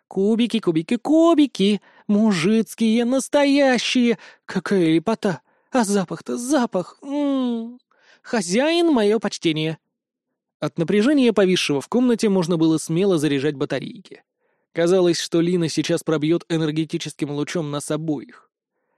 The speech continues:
«Простите меня, господин», прорычала волчица, «но сейчас точно кто-то умрет. К примеру, мелкая, наглая ящерица».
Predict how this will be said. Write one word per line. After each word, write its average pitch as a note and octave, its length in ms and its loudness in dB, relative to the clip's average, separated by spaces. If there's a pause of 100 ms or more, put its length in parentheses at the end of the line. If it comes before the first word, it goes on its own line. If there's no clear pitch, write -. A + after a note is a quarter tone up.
(300)
«Простите G3 420 -4
меня, G#3+ 220 2
господин», G3+ 520 0 (300)
прорычала F#3 540 2
волчица, E3+ 560 -2 (180)
«но G3+ 200 4
сейчас - 480 0
точно A3 340 2
кто-то E3 300 0
умрет. C#3+ 520 -2 (520)
К - 80 -18
примеру, F3 400 2
мелкая, E3+ 640 -2 (240)
наглая G3+ 560 4
ящерица». C#3 800 -4